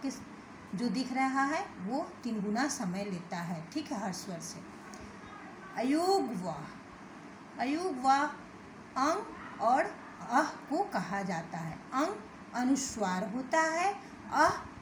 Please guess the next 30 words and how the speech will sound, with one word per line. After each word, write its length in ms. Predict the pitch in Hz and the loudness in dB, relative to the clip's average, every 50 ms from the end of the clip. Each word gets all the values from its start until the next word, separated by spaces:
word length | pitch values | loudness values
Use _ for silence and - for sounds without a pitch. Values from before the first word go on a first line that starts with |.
| - - - - 185 | -14 -12 -8 -4 -2
विसर्ग 560 | 170 185 262 262 - - 311 330 330 302 - - - - - - - - - - - - - | 0 2 2 2 2 4 6 6 6 6 2 -2 -8 -12 -14 -14 -16 -16 -16 -16 -16 -10 -8
होता 240 | 214 190 185 - 180 | -8 -6 -4 -4 -4
है, 120 | 170 196 208 | -4 -4 -4
अह 300 | - 196 240 294 339 370 | 2 6 6 6 6 6
को 200 | - - 247 226 | 2 0 0 0
हम 180 | 208 214 240 285 381 - - - | 0 0 0 -2 -4 -6 -8 -6
विसर्ग 420 | 196 185 208 - - 302 302 269 220 | -4 -4 -2 0 2 4 4 2 2
कहते 360 | 202 - 185 170 - - - | -2 -6 -6 -6 -6 -8 -6
हैं। 600 | 175 175 170 170 - - - - - - - 202 208 | -6 -6 -6 -6 -8 -12 -14 -14 -12 -8 -4 0 2
ये 180 | 262 294 339 370 | 2 4 2 2
तो 160 | 359 359 349 339 349 349 - - - - - | 0 -2 -2 -2 -4 -4 -8 -12 -12 -6 -2
न 180 | 208 214 220 214 | 0 0 2 0
स्वर 340 | - - - 202 180 175 175 180 202 | 0 -2 -4 -4 -4 -4 -2 0 2
वर्ण 300 | 247 269 294 294 311 311 | 2 2 4 2 2 0
है 180 | 285 311 311 311 320 330 - - - - - | 0 0 -2 -2 -4 -4 -8 -12 -12 -8 -4
न 240 | 202 208 226 247 285 339 415 453 - - - - - 208 | 0 2 4 4 4 4 2 0 -6 -10 -12 -10 -8 -6
व्यंजन 580 | 185 170 196 208 208 202 208 214 247 320 302 269 | -4 -2 0 0 2 2 2 4 6 6 6 6
वर्ण 100 | 185 180 | 4 2
है, 320 | 160 143 175 151 - - - - - | -2 -2 -6 -8 -10 -12 -14 -8 -4
ठीक 160 | 311 311 - 240 | -4 -4 -2 -4
है, 60 | 208 196 190 | -6 -4 -4
इसको 320 | 247 - - - - 359 370 | -2 -2 -2 -2 0 0 0
हम 280 | 320 240 247 262 302 - - - - - - - 370 | 2 2 0 0 -2 -2 -6 -12 -16 -14 -8 -2 -2
किसी 280 | 370 370 - 427 466 | 0 0 0 0 0
में 220 | 453 359 294 226 220 | 2 2 2 2 0
भी 100 | 233 220 | 0 -2
नहीं 240 | 214 196 185 175 | 0 0 -2 -2
रख-, 400 | 170 175 165 - - - - - 208 | -4 -4 -6 -6 -8 -12 -10 -6 -6
रखते 320 | 196 190 - - - 190 | -4 -4 -6 -6 -6 -4
हैं, 180 | 175 175 170 | -4 -4 -4